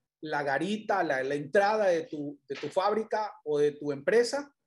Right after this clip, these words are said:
con el guardia, celador, no sé cómo lo llamen, vigilante, ¿lo compartes con él? ¿O solamente haces reuniones ejecutivas con los directivos y con ellos se comparten esa información?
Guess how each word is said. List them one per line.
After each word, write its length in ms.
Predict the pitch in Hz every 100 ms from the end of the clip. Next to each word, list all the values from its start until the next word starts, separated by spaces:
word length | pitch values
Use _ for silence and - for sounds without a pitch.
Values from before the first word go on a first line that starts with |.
| _ _ _
con 160 | 143
el 120 | 139 135
guardia, 480 | 185 202 185 165
celador, 680 | 135 - 135 127 170 180 160
no 100 | 151
sé 180 | - 165
cómo 220 | 190 175
lo 100 | 139
llamen, 400 | 131 156 190 202
vigilante, 800 | 147 - 147 151 165 - 302 - _ _ _ _ _ _ _ -
¿lo 220 | 185 185
compartes 560 | 175 160 247 254 269 -
con 180 | 170
él? 280 | 226 320 - _ _ _ _ _ _
¿O 80 | -
solamente 560 | - 214 233 226 226 233
haces 240 | 214 240
reuniones 580 | 233 170 165 196 220 220
ejecutivas 880 | 226 165 156 160 156 208 214 233 233 - _
con 360 | - 165 160 160
los 440 | 160 151 139 - -
directivos 720 | 165 156 151 196 131 104 - -
y 120 | 202
con 200 | - 180
ellos 240 | 190 214
se 120 | 220 -
comparten 540 | 151 147 170 - 170
esa 140 | 151
información? 540 | 170 156 139 123 120